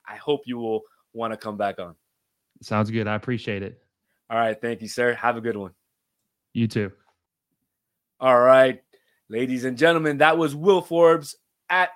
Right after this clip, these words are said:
Speaker 1: M L S Moves joining us on This Is Football. An absolutely fantastic guest. I loved having him on. I love talking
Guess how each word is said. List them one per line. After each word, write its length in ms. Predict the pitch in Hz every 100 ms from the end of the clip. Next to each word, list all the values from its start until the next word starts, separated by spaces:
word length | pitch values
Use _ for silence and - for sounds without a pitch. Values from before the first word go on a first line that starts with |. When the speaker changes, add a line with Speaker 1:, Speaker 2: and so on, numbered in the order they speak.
| -
Speaker 1:
M 160 | 170
L 160 | 165 156
S 180 | 147 139
Moves 420 | 151 156 143 120
joining 360 | 147 156 147
us 160 | 143 139 -
on 280 | 160 165 151
This 200 | 151 147
Is 160 | 131
Football. 480 | - 143 123 135 131 131 _ _
An 140 | 123 131
absolutely 480 | 156 160 - 160 143
fantastic 640 | 127 156 156 139 139 131 117
guest. 320 | 127 127 - -
I 120 | 131
loved 420 | 123 147 170 156
having 340 | - 143 139 135
him 160 | 127
on. 180 | 123 123
I 100 | 117
love 360 | 120 160 190 165
talking 440 | 175 151 143 139